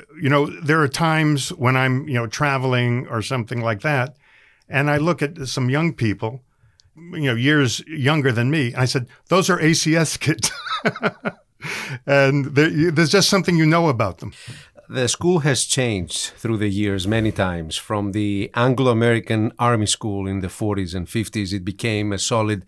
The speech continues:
Speaker 2: American school in the sixties and seventies, and a totally international school as it is for the past forty plus years, not just because of its student population, but also academically. In your mind, what makes this school different?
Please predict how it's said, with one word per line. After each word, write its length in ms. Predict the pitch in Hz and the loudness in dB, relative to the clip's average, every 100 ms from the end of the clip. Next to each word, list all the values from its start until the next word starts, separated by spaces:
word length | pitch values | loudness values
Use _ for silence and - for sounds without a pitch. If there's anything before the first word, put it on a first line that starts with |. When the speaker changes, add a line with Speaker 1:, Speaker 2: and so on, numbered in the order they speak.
| - - - | -18 -20 -4
Speaker 2:
American 460 | 107 117 113 110 | 2 2 2 0
school 320 | - - 107 104 | -4 -4 -4 -2
in 120 | 92 | -4
the 80 | 92 | -2
sixties 480 | 117 98 - 90 | -4 -4 -4 -4
and 140 | 90 85 | -6 0
seventies, 520 | 147 143 139 135 120 | 2 2 2 0 0
and 120 | 120 | 0
a 60 | 113 | 0
totally 540 | - 156 165 151 147 | 2 2 2 -2 -2
international 580 | 135 120 113 123 120 113 | -2 -2 0 0 -2 -4
school 380 | - 123 117 - - - | -4 -2 -4 -4 -14 -4
as 200 | 123 110 | 0 0
it 100 | 107 | 0
is 140 | 113 | 0
for 180 | - 110 | 0 -4
the 100 | 101 | -2
past 420 | - 101 98 - _ _ | 0 0 0 -6 _ _
forty 300 | - 135 117 | 0 2 2
plus 380 | - 120 110 110 | 2 0 0 0
years, 340 | 107 95 - - - - _ | 0 -2 -4 -14 -20 -20 _
not 220 | 127 175 | 0 2
just 160 | 180 - | 0 0
because 300 | 151 131 107 | 2 2 2
of 100 | 95 | 0
its 140 | 95 | -2
student 340 | - 123 107 104 | -2 0 0 0
population, 640 | 95 - 98 98 92 98 | -2 -4 -4 -4 -4 -4
but 180 | 98 98 | -4 -2
also 260 | 107 - | -2 -2
academically. 760 | 110 101 85 107 101 90 92 82 - - - | -6 -8 -4 0 0 -2 -8 -8 -14 -20 -2
In 160 | 131 120 | 0 2
your 180 | 127 | 2
mind, 520 | 127 160 156 107 90 - _ | 2 2 2 -2 -4 -10 _
what 360 | 113 127 190 185 | -6 -2 -2 -2
makes 280 | 185 - | -6 -4
this 180 | 160 143 | -2 -2
school 360 | - - 127 104 | -4 -6 -6 -4
different? 680 | 107 101 110 76 - - | -6 -6 -6 -10 -12 -20